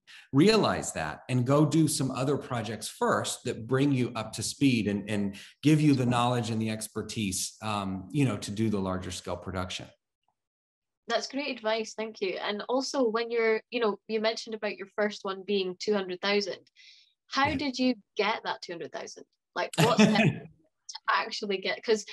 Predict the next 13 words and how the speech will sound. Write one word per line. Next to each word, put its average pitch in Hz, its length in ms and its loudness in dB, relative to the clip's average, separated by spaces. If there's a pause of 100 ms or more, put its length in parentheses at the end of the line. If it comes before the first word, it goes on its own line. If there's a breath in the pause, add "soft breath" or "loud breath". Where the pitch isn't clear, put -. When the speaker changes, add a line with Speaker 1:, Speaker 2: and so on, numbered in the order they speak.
(240 loud breath)
Speaker 2:
that 240 220 2
may 269 180 2
not 262 260 -2
be 233 120 0
a 208 120 2
big 208 220 -2
budget, 202 280 -2
obviously, 196 600 0
in 185 100 -2
terms 190 380 -6
of, 180 120 -4 (120)
you 202 100 0
know, 180 140 -2